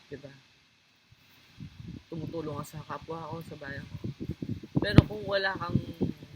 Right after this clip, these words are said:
relasyon, re-, yung relas-, relasyon sa Diyos, yung personal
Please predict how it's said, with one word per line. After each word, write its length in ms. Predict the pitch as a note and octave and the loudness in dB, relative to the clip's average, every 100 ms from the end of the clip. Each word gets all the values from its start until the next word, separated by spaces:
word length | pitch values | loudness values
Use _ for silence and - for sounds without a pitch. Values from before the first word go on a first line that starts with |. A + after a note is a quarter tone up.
| - | 0
relasyon, 640 | F3+ F3+ F3 E3+ D#3+ D#3 - - - - - - | 4 6 6 4 2 2 2 6 4 4 0 0
re-, 240 | G2 - - - | -2 0 -2 -2
yung 160 | B3+ B3 - - - - - - - - - | -2 2 8 10 8 6 6 6 4 4 4
relas-, 480 | G4+ - - - - - - | 4 6 8 8 8 6 6
relasyon 560 | - G2 - - - - | 8 8 8 8 4 2
sa 140 | D#3 | 0
Diyos, 320 | D3+ D3 C#3+ - - - | -4 -2 -2 -4 -4 -6
yung 120 | E3+ - | -4 2
personal 500 | G3+ - - - | 2 4 6 8